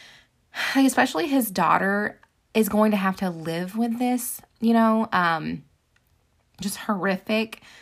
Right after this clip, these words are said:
stuff for the rest of her life. And those people are completely innocent. Like, Israel Keyes, um, went to the grave. Spoiler alert, uh,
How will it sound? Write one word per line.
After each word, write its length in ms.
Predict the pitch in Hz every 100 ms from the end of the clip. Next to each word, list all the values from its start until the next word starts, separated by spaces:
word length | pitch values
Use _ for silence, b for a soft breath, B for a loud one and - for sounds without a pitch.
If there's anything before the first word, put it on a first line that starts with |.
| B B B _
stuff 720 | - - - - 160 175 247 - -
for 220 | - 208
the 120 | 196
rest 380 | 185 170 202 -
of 80 | 196 202
her 160 | 185
life. 560 | 170 156 160 202 - - -
And 580 | 185 180 175 170 175 175
those 260 | 185 202 226
people 300 | 240 226 208
are 480 | - 175 170 170 170
completely 720 | - 196 196 - 190 170 156
innocent. 580 | - - - - 110 - -
Like, 220 | 165 160 B B B B B B -
Israel 300 | 226 269 277
Keyes, 580 | - 190 175 175 165 - _
um, 300 | 180 170 160
went 180 | 156 170
to 80 | 180
the 80 | 175
grave. 440 | 160 160 151 151 -
Spoiler 460 | - 214 214 190 170
alert, 400 | 165 156 151 - _ _ _
uh, 240 | - 156